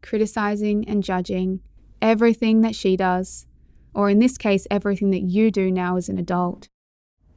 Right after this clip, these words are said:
and start being more kind and encouraging and accepting of yourself. There is a part of you just yearning to be enough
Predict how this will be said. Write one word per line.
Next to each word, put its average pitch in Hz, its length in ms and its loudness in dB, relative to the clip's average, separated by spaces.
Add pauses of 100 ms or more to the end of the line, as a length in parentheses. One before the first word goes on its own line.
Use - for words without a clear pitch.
and 233 140 0
start 269 300 -2
being 254 220 6
more 240 120 2
kind 190 680 -2 (360)
and 208 100 2
encouraging 185 880 -2
and 185 120 -2
accepting - 640 -6
of 185 220 -6
yourself. 190 800 -8 (380)
There 254 200 0
is 277 120 0
a 311 60 2
part 220 300 -2
of 254 120 2
you 240 260 0
just 226 260 -2
yearning 202 520 0
to 220 100 -4
be 202 140 -2
enough 185 540 -4